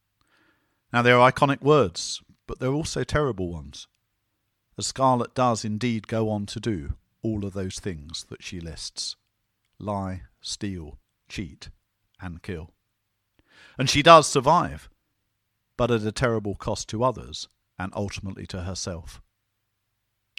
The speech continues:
But there's another key character in Gone with the Wind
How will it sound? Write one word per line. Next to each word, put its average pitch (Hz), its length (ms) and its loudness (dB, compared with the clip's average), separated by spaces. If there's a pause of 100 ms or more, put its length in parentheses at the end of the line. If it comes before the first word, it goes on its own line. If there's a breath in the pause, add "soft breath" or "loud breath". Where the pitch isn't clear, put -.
(640 soft breath)
But 139 60 -8
there's 135 160 0
another 165 320 4
key 107 200 -6
character 87 600 -6 (260)
in 98 180 -8
Gone 98 220 -4
with 90 140 -8
the 95 80 -8
Wind 80 440 -12